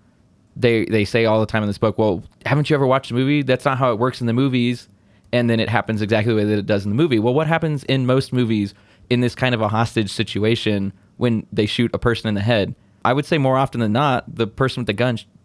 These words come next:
spasms and pulls the trigger, and that's not what anybody wants. So if Anorak is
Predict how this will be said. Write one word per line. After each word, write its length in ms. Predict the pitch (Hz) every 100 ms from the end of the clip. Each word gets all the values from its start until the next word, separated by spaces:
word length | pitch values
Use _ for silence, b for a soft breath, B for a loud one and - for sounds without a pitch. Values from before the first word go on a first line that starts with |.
| _
spasms 480 | - 123 117 117 113
and 120 | 107
pulls 160 | - 113
the 80 | 104
trigger, 400 | 156 120 101 101 b b b -
and 180 | 113
that's 220 | 104 113 -
not 100 | 120
what 100 | 120
anybody 220 | 117 117
wants. 240 | 123 127
So 140 | - 123
if 80 |
Anorak 440 | 117 123 135 127 123 -
is 340 | - 107 -